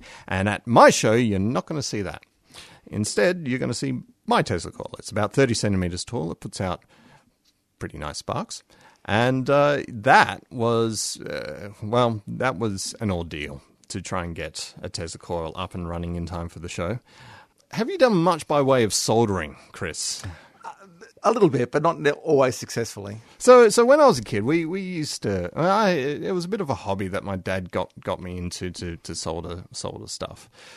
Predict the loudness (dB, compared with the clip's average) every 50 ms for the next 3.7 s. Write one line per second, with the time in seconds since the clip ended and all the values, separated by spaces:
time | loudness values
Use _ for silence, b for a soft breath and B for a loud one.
0 | B B _ -4 -4 -4 -4 -4 -2 0 2 2 4 4 2 0 0 -2 -2 -4
1 | -2 -2 -2 0 0 0 0 -2 -2 -2 -2 -2 -2 -4 -4 -6 -6 -6 -6 -6
2 | -6 -6 -6 -4 -4 -4 -4 -4 -6 -6 -6 -6 -6 -6 -8 -14 -16 -10 -8 -6
3 | -4 -4 -4 -6 -8 -8 -10 -10 -8 -8 -8 -10 -12